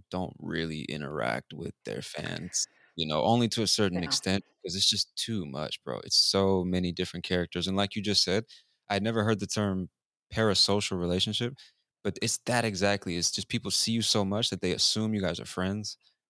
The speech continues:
Speaker 1: They assume
Speaker 2: Mm-hmm.
Speaker 1: that you guys really know each other, when not only do you, I not know you, but you only know this one dimension of me that you see on the screen.
Speaker 2: Yeah.
Speaker 1: And just 'cause I'm pleasant and <laughs> kind,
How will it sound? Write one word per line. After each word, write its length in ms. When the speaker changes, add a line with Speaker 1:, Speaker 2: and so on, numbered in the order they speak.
Speaker 1:
They 60
assume 360
Speaker 2:
Mm-hmm. 140
Speaker 1:
that 100
you 160
guys 220
really 180
know 220
each 140
other, 220
when 140
not 180
only 220
do 220
you, 160
I 80
not 200
know 200
you, 420
but 100
you 160
only 200
know 180
this 220
one 320
dimension 460
of 120
me 340
that 140
you 80
see 180
on 160
the 80
screen. 480
Speaker 2:
Yeah. 280
Speaker 1:
And 80
just 140
'cause 140
I'm 140
pleasant 600
and 220
<laughs> 0
kind, 580